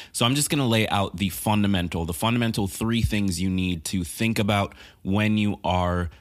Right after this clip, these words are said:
s-, trying to become a digital entrepreneur. So the first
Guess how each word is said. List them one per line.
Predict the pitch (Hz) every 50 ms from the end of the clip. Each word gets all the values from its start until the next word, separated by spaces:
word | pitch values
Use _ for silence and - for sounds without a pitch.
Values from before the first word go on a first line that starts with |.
| _ - -
s-, | -
trying | - - - 113 101 101 98 101
to | 90 104
become | 92 90 - - - - 90 92 -
a | -
digital | 85 87 82 76 - 78
entrepreneur. | 80 78 76 - - 76 76 67 65 69 - - _ - -
So | - - - 110
the | 104
first | - - - 139 135 143 143 - - -